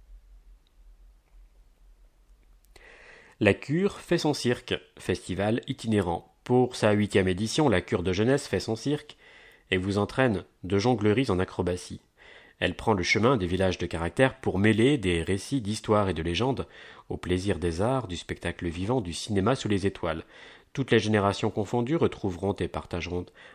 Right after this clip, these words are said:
un moment de récréation autour des arts en général, l'occasion idéale de se retrouver en famille pour rêver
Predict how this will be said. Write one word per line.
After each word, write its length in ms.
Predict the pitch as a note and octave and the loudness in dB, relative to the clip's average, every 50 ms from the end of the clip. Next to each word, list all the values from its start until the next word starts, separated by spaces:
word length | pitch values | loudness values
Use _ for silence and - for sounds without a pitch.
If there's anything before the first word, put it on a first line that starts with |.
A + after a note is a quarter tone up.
| _ - | _ -6
un 80 | E2+ F2 | -4 0
moment 340 | G2 G#2+ G#2+ A2 B2+ D#3+ D3+ | 0 2 4 4 4 4 4
de 100 | G#2 F2 | 2 0
récréation 720 | E2+ F2+ F#2+ F#2 - - E2+ E2+ E2+ - - E3 F3 C3+ | 0 0 -2 -4 -2 -2 -2 -2 -2 -4 -4 -4 -2 -2
autour 320 | F2 - - G2 E2+ D#2+ | -4 -4 -6 -8 -8 -6
des 220 | D#2 E2 D#2 E2 | -6 -8 -4 -2
arts 220 | A2 B2 A2+ F#2+ F#2 | -2 -2 -2 -2 -4
en 40 | F#2 | -6
général, 500 | F2 F2 D#2+ F2 E2 F2 A2 D3+ F3+ - - - - - - - - - | -4 -6 -6 -6 -2 0 0 0 0 -2 -4 -16 -20 -20 -20 -20 -14 -8
l'occasion 340 | - E2+ - F2 E2 F2 F2 | -8 -6 -6 -6 -4 -2 -2
idéale 340 | F2 F2 F#2 G2+ G2+ G#2 F#2+ | -2 0 2 2 2 2 0
de 60 | F2 | -4
se 140 | E2+ - - | -8 -8 -6
retrouver 420 | F2 G2+ G2+ - - A2 G#2+ D3 | -4 -4 -4 -2 -2 2 2 4
en 80 | E3+ D3+ | 4 2
famille 360 | - B2+ A2+ A2+ C3 E3 G3 | 2 4 4 4 4 4 2
pour 240 | F#3 - G#2 F2 - | 0 -2 -4 -2 2
rêver 360 | G2 F#2+ F2+ E2 G#2+ D#3 - | 2 2 2 2 0 0 -2